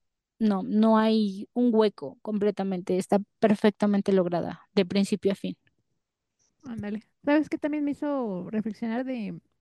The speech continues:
Speaker 2: de a veces los riesgos de, de que conozcas el futuro?
Speaker 1: ¿Qué?
Speaker 2: Porque, por ejemplo,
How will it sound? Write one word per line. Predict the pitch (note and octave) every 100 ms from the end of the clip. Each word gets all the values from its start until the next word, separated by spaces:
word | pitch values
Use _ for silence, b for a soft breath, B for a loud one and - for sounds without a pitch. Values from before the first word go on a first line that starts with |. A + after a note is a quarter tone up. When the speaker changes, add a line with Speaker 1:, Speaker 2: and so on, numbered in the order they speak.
| _ _ _
Speaker 2:
de | - A3 G#3+ G#3 G3+ G3+
a | G#3
veces | G#3+ B3
los | A#3 G#3
riesgos | G#3 G#3 A3 A3+ F#3+
de, | F3+ - - _ _ _ -
de | F#3+ F3+
que | - F#3
conozcas | - G3 G3+ - G#3
el | G3 F#3
futuro? | G3 G#3 D4+ _ _ _ _ _ _ _ _ _
Speaker 1:
¿Qué? | - G#3+
Speaker 2:
Porque, | G#3 F#3+ - G3+ G3 F#3+ F#3 -
por | G#3
ejemplo, | G3 A3 G#3 A3 G#3 G3 F#3 F3